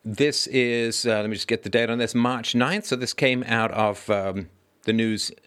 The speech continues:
yesterday. The hospital system in Lombardy,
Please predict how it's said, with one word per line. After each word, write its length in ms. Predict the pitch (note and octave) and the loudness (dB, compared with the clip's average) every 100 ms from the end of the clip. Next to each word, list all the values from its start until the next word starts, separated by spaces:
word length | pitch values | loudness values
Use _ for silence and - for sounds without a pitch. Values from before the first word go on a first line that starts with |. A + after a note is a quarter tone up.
| _ | _
yesterday. 840 | - G#2+ C#3+ D#3 - G2+ F#2 A#2 - _ _ _ _ _ _ _ _ _ _ _ _ - | -8 0 0 0 0 2 0 -2 -12 _ _ _ _ _ _ _ _ _ _ _ _ -2
The 200 | B2+ C3+ | 2 2
hospital 400 | E3+ F3+ - D#3+ | 2 -2 0 -2
system 400 | - D#3+ D3+ C#3 | 0 0 2 0
in 120 | C3 | 2
Lombardy, 540 | A#2+ A2+ B2+ C3 A2 | 0 2 2 2 -2